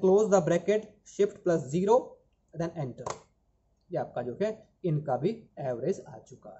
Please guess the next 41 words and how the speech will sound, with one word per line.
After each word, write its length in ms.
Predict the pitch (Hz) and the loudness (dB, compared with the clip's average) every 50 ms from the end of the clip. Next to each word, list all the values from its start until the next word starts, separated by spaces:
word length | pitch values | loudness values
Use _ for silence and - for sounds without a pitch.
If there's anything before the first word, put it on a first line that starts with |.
| - - | -20 -20
है। 60 | 143 | -20
इसको 920 | 151 - _ _ _ _ _ _ _ _ _ _ _ _ _ _ _ - 131 | -20 -20 _ _ _ _ _ _ _ _ _ _ _ _ _ _ _ -12 -12
ड्रैग, 300 | 123 - - - 135 139 - - _ _ - | -12 -10 -8 -8 -8 -8 -10 -16 _ _ -14
पकड़ 160 | 127 131 139 | -12 -12 -8
के 140 | 147 - 185 | -4 -2 -2
drag 280 | 156 123 123 131 143 - | -2 -2 -4 -6 -6 -4
कर 100 | 147 139 | -4 -4
दीजिए, 480 | - 165 175 170 196 220 240 240 - - - | -2 -2 -4 -2 -2 -4 -4 -6 -8 -16 -16
ऑटो 180 | 147 139 151 143 - | -12 -8 -8 -6 -4
फिल 140 | 156 156 147 | -4 -4 -4
feature 260 | - 127 127 156 151 | -6 -6 -6 -6 -4
से 120 | 151 190 | -4 -4
यूज़ 200 | 170 143 139 143 - | -4 -4 -6 -8 -8
करके 260 | - 127 127 - 233 | -8 -8 -4 -2 -4
इन 460 | 247 - - - _ _ _ - 147 | -4 -4 -6 -16 _ _ _ -8 -8
सबका 320 | - - 127 - - - 135 | -6 -6 -6 -6 -6 -6 -6
जो 120 | 127 127 120 | -6 -8 -10
है 60 | 123 | -10
आपका 240 | 117 107 - - 214 220 - - - _ _ - | -10 -8 -4 -4 -4 -4 -4 -10 -20 _ _ -10
ऐड 180 | 151 131 - - | -8 -8 -8 -8
हो 80 | - 151 | -10 -12
जाएगा, 300 | - - 107 - - 175 | -12 -12 -10 -8 -8 -8
calculate 480 | - 165 143 139 - - 139 127 - | -6 -6 -8 -8 -6 -6 -6 -6 -6
हो 80 | 123 107 | -8 -12
जाएगा। 380 | - 104 92 - - - - _ - | -14 -14 -18 -20 -20 -20 -16 _ -12
अब 80 | 156 147 | -8 -4
सबका 360 | - 196 190 190 - 277 277 - | -4 -4 -2 -2 -2 -4 -2 0
average 280 | 185 165 156 170 170 156 | 0 2 2 0 0 -2
हमारे 280 | 165 135 123 120 120 120 - - | -4 -6 -6 -8 -12 -12 -14 -14
पास 260 | - - - - - - | -16 -18 -18 -20 -20 -20
है। 100 | - _ _ _ _ _ _ _ _ _ _ _ _ _ _ _ _ _ _ _ _ _ _ _ _ _ _ _ _ _ _ _ _ _ _ - | -20 _ _ _ _ _ _ _ _ _ _ _ _ _ _ _ _ _ _ _ _ _ _ _ _ _ _ _ _ _ _ _ _ _ _ -6
अब 160 | 220 214 226 | -4 -2 -2
हम 140 | 254 247 214 | -2 0 0
बात 240 | 190 175 196 196 202 - | 2 2 0 0 -2 -2
करते 320 | 185 180 160 - 202 196 | -2 -2 0 2 2 2
हैं 160 | 196 202 208 202 | 2 0 -2 -4
भी 100 | 202 196 | -4 -4
percentage 600 | - 190 180 - 185 180 190 185 254 277 269 - | -2 -2 -2 0 0 -2 -2 -2 -4 -6 -6 -4
कैसे 280 | - 185 151 151 160 160 | -4 -4 -2 -2 -2 -4
calculate 520 | 151 135 127 - - 123 120 113 107 - | -4 -4 -6 -6 -8 -10 -10 -10 -12 -12
करनी 360 | - 113 101 - - - - | -14 -16 -16 -16 -18 -20 -20